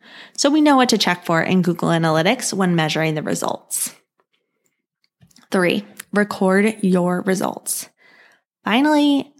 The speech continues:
keep track of your split testing results. Simply using a Google spreadsheet to record the goal, the tested post, and the results of each split test will come in handy for the future. Your audience will never stop evolving, and social media will not stop changing,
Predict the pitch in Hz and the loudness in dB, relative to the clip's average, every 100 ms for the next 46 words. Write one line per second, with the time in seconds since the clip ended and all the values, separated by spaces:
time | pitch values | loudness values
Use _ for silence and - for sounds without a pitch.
0 | _ _ - 349 381 - 180 254 180 160 | _ _ -4 -4 -2 -2 0 0 0 -2
1 | 165 - 165 - - - 185 - - - | -2 -6 -8 -6 -8 -6 -6 -6 -6 -6
2 | - - - - _ _ _ _ - 302 | -8 -10 -16 -16 _ _ _ _ -4 0
3 | 370 359 233 226 247 185 185 180 190 - | 2 4 4 4 2 2 0 0 -2 -2
4 | 165 170 - 175 175 - - - - 226 | -2 0 2 2 0 -6 -10 -10 -2 0
5 | 202 190 240 226 220 208 208 - - 208 | 0 0 2 4 4 2 0 -6 -4 -4
6 | - 180 - - 208 202 202 - - - | -4 -12 -6 0 2 2 -2 -12 -18 -20
7 | _ 214 208 196 185 180 180 185 180 175 | _ 0 2 2 0 -2 -4 -4 -4 -4
8 | - - - 196 214 - - _ - _ | -4 -6 -4 -4 -4 -6 -16 _ -20 _
9 | 208 214 214 208 185 170 170 170 165 165 | -4 0 2 4 2 2 -2 -2 -2 -2
10 | 160 - - 180 _ _ _ _ - _ | -4 -2 -4 -6 _ _ _ _ -20 _
11 | _ _ - 233 269 202 202 208 208 202 | _ _ -2 0 2 2 2 2 2 -2
12 | - 190 196 190 175 175 170 - 165 180 | -6 0 2 2 0 -2 -4 -4 -4 -4
13 | 170 170 175 170 175 - - - _ - | -4 -4 -2 -4 -8 -14 -20 -20 _ -2
14 | 214 233 233 247 220 202 220 233 233 202 | 0 0 0 2 2 2 2 0 0 0
15 | 180 160 - - - - - 165 165 67 | 2 0 -4 -4 -2 -2 -2 -2 -2 -4
16 | - - | -6 -10